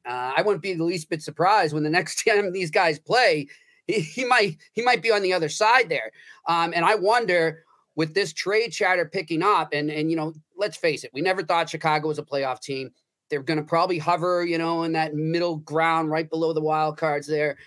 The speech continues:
Um, you know, a-, as things go up and down, and then that stuff starts to circulate around the media and social media, you wonder how much it affects him on the ice. So it's gonna be really interesting to watch him,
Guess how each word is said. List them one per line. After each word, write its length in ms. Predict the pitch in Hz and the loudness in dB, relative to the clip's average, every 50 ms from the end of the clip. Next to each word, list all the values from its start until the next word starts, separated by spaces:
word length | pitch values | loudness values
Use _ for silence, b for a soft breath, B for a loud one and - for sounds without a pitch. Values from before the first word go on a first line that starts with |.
| B B B B B | B B B B B
Um, 420 | - 143 147 147 143 143 147 147 151 - | -6 -2 -2 0 0 0 0 -2 -4 -6
you 100 | 208 247 | -2 0
know, 260 | 226 165 156 165 185 | 0 2 2 2 0
a-, 220 | 190 190 196 202 196 | 0 -2 -2 -2 -4
as 100 | 165 - | -4 -2
things 260 | - 220 226 214 - | -2 -2 -2 -2 -2
go 160 | - 208 196 | 0 2 2
up 180 | 208 214 208 208 | 2 2 0 0
and 140 | 180 165 143 | -2 0 2
down, 540 | 151 160 190 226 226 202 185 180 175 175 165 | 4 4 4 6 4 4 2 2 0 0 -2
and 100 | 165 175 | -2 -4
then 120 | 180 185 | -2 -2
that 160 | 190 185 180 | -2 -4 -4
stuff 260 | - - - 196 180 156 | -6 -4 -4 -4 -4 -4
starts 320 | - - 190 180 165 - | -4 -2 -2 -2 -2 -4
to 80 | - 156 | -8 -12
circulate 560 | - - 180 202 202 - - 185 185 180 170 | -8 -6 -6 -6 -6 -6 -6 -4 -2 -2 -2
around 220 | 170 170 160 151 | 0 -2 -2 -2
the 60 | 147 135 | -2 -4
media 680 | 151 175 208 220 202 196 185 185 185 185 185 180 180 | -4 -4 -4 -4 -4 0 0 0 2 0 0 -2 -2
and 200 | 175 143 127 117 B B B B B B B | -4 -6 -10 -16 B B B B B B B
social 360 | - - 175 156 - 165 151 | -6 -6 -4 -4 -4 -2 -2
media, 460 | 156 175 202 214 202 202 202 190 190 190 - | -2 0 -2 -2 0 0 2 0 0 0 -4
you 120 | 208 190 | -6 -4
wonder 260 | 165 180 196 226 233 202 | -2 0 0 2 2 2
how 100 | 214 220 | 2 2
much 220 | 214 226 220 - | 2 0 2 2
it 60 | 220 202 | 0 0
affects 340 | 160 - 220 214 220 - 226 | 0 0 -2 -2 0 -2 -2
him 60 | 220 | -2
on 80 | 208 202 | 0 0
the 120 | - 165 175 | 0 0 0
ice. 300 | 196 233 233 160 - - | 0 0 0 -2 -4 -6
So 100 | - 170 | -6 -6
it's 80 | 156 156 | -6 -4
gonna 140 | 196 196 185 | -4 -2 -2
be 100 | 160 147 | -2 -2
really 320 | 156 185 214 240 220 202 | -2 -2 -2 0 -2 -2
interesting 380 | 220 - - - 156 - 165 151 | -2 -2 -6 -8 -4 -4 -4 -4
to 80 | 147 | -2
watch 360 | 143 156 165 180 180 165 - | -2 0 0 0 0 -2 -2
him, 280 | - 180 165 160 151 | -2 -2 -2 -2 -4